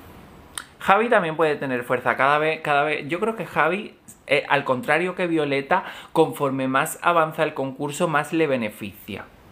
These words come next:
Al contrario que Violeta. Yo creo que Violeta va perdiendo fuerza y que Javi va ganándola. Y creo que a Violeta le va a perjudicar que se vaya Eddie, porque no le veo con una capacidad tampoco demasiado grande de abrirse otras tramas que no sean amorosas,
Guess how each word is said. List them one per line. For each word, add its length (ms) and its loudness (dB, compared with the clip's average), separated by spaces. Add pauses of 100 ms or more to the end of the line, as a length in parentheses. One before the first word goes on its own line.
(440)
Al 140 4
contrario 460 0
que 120 0
Violeta. 420 0
Yo 160 0
creo 180 0
que 120 0
Violeta 400 2
va 180 2
perdiendo 380 -4
fuerza 480 -4 (300)
y 100 -8
que 160 -4
Javi 340 2 (100)
va 140 4
ganándola. 600 -2 (260)
Y 140 -6
creo 560 4 (420)
que 120 6
a 60 6
Violeta 580 2
le 180 2
va 160 6
a 80 2
perjudicar 680 0
que 100 -4
se 140 -6
vaya 340 4
Eddie, 300 0
porque 260 -6
no 100 -2
le 140 2
veo 240 2
con 180 -2
una 200 0
capacidad 560 0
tampoco 360 -2
demasiado 560 0
grande 340 0
de 140 0
abrirse 600 -4
otras 440 -2
tramas 380 2
que 140 -8
no 120 -4
sean 260 -2
amorosas, 720 2